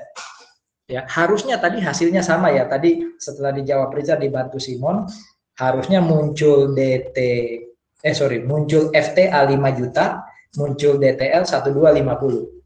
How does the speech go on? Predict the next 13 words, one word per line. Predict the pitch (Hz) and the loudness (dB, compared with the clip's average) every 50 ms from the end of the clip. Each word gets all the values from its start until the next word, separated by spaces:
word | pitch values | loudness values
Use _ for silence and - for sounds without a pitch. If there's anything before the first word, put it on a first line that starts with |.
| _ | _
Oke, | 120 - 147 | -10 -8 -6
kita | 139 131 - - 120 | -6 -4 -2 0 2
lihat | 135 151 143 - - | 4 4 4 4 2
sekarang | - 131 127 123 123 | 0 0 0 2 0
di | 123 | -2
sini. | 113 - 123 113 104 104 - - - _ _ _ _ _ _ _ | -2 -4 -6 -6 -8 -10 -12 -18 -20 _ _ _ _ _ _ _
Ya, | _ - 120 127 - - - - - - - 143 | _ -8 -6 -6 -8 -8 -14 -18 -20 -12 -4 -2
di | 135 | 0
sini | - - 214 226 262 | 2 2 4 2 4
kalau | 240 190 165 170 160 | 4 4 4 4 6
kita | 160 170 151 151 147 147 | 6 4 4 4 4 4
lihat, | 190 226 190 131 123 143 - - - - - _ _ | 4 4 4 4 4 2 0 -4 -8 -16 -20 _ _
ya, | 123 127 131 156 160 - | -8 -6 -6 -6 -8 -10